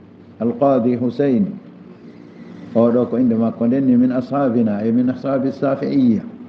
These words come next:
Min ashabina, ay min ashabi ulama'i Shafi'iyya. Haray oɗo ko jeyaɗo e wondiɓe amen ka laawol Imamu Shafi'i.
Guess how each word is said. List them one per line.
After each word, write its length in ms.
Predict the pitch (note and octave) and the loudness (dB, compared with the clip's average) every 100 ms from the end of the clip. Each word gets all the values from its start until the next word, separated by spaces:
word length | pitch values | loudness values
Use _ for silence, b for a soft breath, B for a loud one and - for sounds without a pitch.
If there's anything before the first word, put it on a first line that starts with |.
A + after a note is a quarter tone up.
| - - - - - - - - | -18 -18 -14 -12 -12 -12 -6 2
Min 120 | G#2+ | 4
ashabina, 760 | A#2 - A#2+ B2+ A2 B2 D3 C#3+ | 4 0 2 2 2 2 2 2
ay 80 | B2 | 2
min 160 | B2+ | 2
ashabi 580 | B2 A#2+ B2 C#3 B2+ C3 | 0 -4 -2 0 0 0
ulama'i 580 | B2+ B2 B2 C#3 B2 A#2+ | 0 0 2 2 0 -4
Shafi'iyya. 760 | - B2 A#2+ A#2+ A#2 A2+ A2 A2 - - - - - - - - - - - - - - - - - - - | -4 -2 -2 -2 0 2 2 0 -6 -16 -20 -20 -20 -20 -20 -20 -20 -20 -20 -18 -18 -18 -18 -16 -16 -18 -4
Haray 440 | A2 A2+ A2+ G#2+ G#2+ - - - - - | 2 4 2 0 -4 -10 -20 -20 -20 -4
oɗo 300 | A2+ A2+ A2 | -2 0 0
ko 80 | A2+ | 0
jeyaɗo 680 | A2+ A#2+ A2+ G2+ A2+ D3+ F#3+ - - - - - - - | 2 2 0 0 -2 -2 -6 -14 -20 -20 -20 -20 -14 0
e 60 | |
wondiɓe 520 | B2 D3+ B2 B2 - A2 | 2 4 2 0 -2 -4
amen 380 | A#2+ B2+ C3+ C3 | 0 2 0 0
ka 120 | A2+ | 0
laawol 520 | B2 B2+ A#2 A#2 C3+ - - - - A#2 | 2 2 2 0 -2 -8 -14 -20 -10 -2
Imamu 400 | C3 B2+ A#2 A2+ | 0 2 0 -2
Shafi'i. 600 | - B2 A#2+ A#2+ B2+ | -2 0 0 2 2